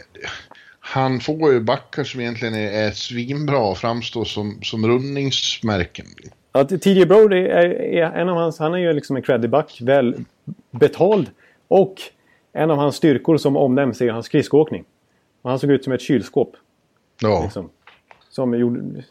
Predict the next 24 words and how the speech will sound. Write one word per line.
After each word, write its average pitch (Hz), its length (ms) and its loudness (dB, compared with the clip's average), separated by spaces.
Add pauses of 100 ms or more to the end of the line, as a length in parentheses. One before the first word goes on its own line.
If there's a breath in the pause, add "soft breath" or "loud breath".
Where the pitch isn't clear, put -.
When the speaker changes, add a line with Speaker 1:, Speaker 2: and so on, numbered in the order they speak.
(140)
Speaker 2:
som - 160 -14
alla 123 180 0 (560)
inte 131 220 -4
hör 123 100 2
hemma 123 280 -4
i - 20 -4
N 110 80 -6
H 98 60 -4
L 87 120 -6
i 87 40 -12
princip. 92 300 -12
Men 110 140 -6
det, 123 200 -6
så - 180 0
är 143 100 2
det 143 40 0
ju 123 60 -2
inte, 90 120 -8
utan 98 220 -8
det 107 100 -4
är 117 120 -4
ju 110 140 -8
helt 101 200 -10
enkelt 92 420 -12